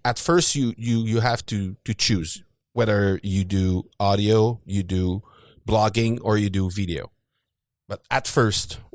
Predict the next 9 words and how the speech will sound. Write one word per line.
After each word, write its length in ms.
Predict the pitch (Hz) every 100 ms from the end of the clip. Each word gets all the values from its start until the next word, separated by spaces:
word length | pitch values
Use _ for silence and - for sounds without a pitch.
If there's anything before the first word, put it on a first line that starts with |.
| - _ -
why 300 | 147 170 - -
mainly 640 | 113 127 127 120 113 117 - _ _ _ _ 117
you 140 | 110
choose 560 | 95 - 123 110 92 - -
the, 680 | 98 95 90 90 87 87 -
the 80 | 95
podcast 540 | 110 95 - 87 92
instead 340 | 90 - 92 85
of 300 | 82 -